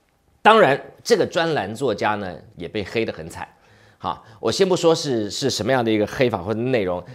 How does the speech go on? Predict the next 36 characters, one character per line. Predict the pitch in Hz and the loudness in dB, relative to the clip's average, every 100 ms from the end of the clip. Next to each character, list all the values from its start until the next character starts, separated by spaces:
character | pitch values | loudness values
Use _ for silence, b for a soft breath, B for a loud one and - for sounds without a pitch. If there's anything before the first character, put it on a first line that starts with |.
| - | 2
他 | 240 | 2
其 | 247 - | 4 0
实 | - 123 127 | -2 -2 -2
啊， | 107 101 | -2 0
这 | 139 | 2
个 | |
Richardson | 139 196 180 147 139 | 4 2 0 -2 -2
Report | 120 120 - 170 - - | -2 -4 -4 -2 -2 -6
是 | - | -6
美 | 127 92 | -4 -2
国 | 101 | -2
波 | 107 135 143 | -4 -2 -2
士 | 143 | -4
顿 | 127 113 | -6 -4
观 | 123 113 | -4 -4
察 | 95 | -6
家 | 98 | -6
新 | 110 - 104 | -6 -6 -6
闻 | 101 | -6
网 | 82 | -6
络 | 98 | -6
的 | 98 | -6
专 | 95 127 123 120 | -4 -4 -4 -4
栏 | 85 90 98 - | -6 -6 -12 -14
记 | - 120 | -8 -8
者。 | - - - b b b b b b | -8 -10 -12 b b b b b b
好， | - 185 - B B - | 6 8 6 B B 0
那 | 262 226 | 6 6
这 | 185 - 254 | 6 6 6
一 | 233 | 8
位 | 233 233 | 8 8
呢， | 156 127 117 | 8 2 0
基 | 117 214 | -2 -2
本 | 156 90 | -2 -2
上， | 156 131 107 95 b b b _ | 0 0 -2 -10 b b b _
呃， | 117 107 104 98 | 0 2 2 0